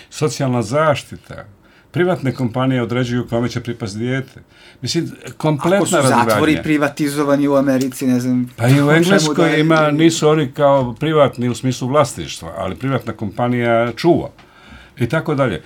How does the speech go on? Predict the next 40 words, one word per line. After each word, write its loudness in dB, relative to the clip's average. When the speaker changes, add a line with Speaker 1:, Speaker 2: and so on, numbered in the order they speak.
Speaker 1:
To 0
je 0
sve -2
dio -2
tog, -6
tog -6
jednog, -6
ovaj, -8
procesa -6
koji -4
je, -4
kažem, -6
jedan -8
vrlo, -6
vrlo -8
opasan -8
proces, -10
za-, -2
zato -6
što -8
se -6
vješto -4
maskira. -6
Običan -8
čovjek, -10
on -2
uopšte -6
ne -2
vidi -4
to, -8
pošto -6
je -2
najvažnije -2
to -6
da 0
li 0
ga 0
niko -2
nije -2
ubio. -6